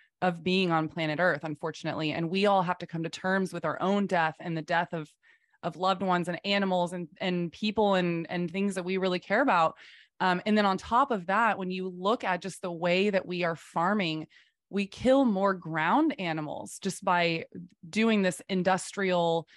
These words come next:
um, conventional way of farming with the spraying of the pesticides and the monocropping. And all of this is what is actually contributing, really contributing to climate change, 'cause we're destroying our soil.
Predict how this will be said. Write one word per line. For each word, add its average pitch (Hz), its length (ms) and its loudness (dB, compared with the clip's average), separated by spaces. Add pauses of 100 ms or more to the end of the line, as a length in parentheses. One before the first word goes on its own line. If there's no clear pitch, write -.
(260)
um, 160 460 0
conventional 185 680 -4
way 170 140 0
of 160 100 -6
farming 170 480 -2
with 160 100 -6
the 180 80 -8
spraying 175 380 0
of 175 80 -2
the 180 60 -4
pesticides 165 960 0
and 156 400 -2 (320)
the 185 60 -2
monocropping. 185 1000 2
And 175 160 -10
all 214 220 4
of 202 120 -2
this 208 240 -2
is 180 100 -8
what 175 160 -2
is 170 160 -6
actually 202 380 -2
contributing, 180 800 -2 (540)
really 240 300 4
contributing 170 460 -2
to 165 60 -8
climate 156 320 -2
change, 175 260 -4
'cause 165 140 -8
we're 175 100 -2
destroying 170 440 -2
our 160 80 -2
soil. 196 640 2